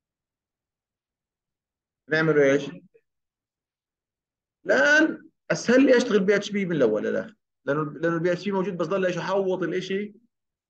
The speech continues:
بالاتش تي ام ال، تمام؟ لا، لا، نشتغل ايش؟ اشتغل اتش تي ام ال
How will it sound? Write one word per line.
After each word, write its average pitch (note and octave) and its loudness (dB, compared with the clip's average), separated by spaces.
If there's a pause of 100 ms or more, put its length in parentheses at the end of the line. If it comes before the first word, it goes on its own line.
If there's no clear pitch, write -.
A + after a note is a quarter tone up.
(600)
بالاتش E3+ -4
تي D#3+ -2
ام C#3 -4
ال، G2+ -8 (340)
تمام؟ D3 -6 (480)
لا، F#3 -2 (440)
لا، D#3 2
نشتغل F3+ 2
ايش؟ C#3+ 4 (1300)
اشتغل F#3 2
اتش F3 0
تي F3 0
ام F3 2
ال G#3+ 0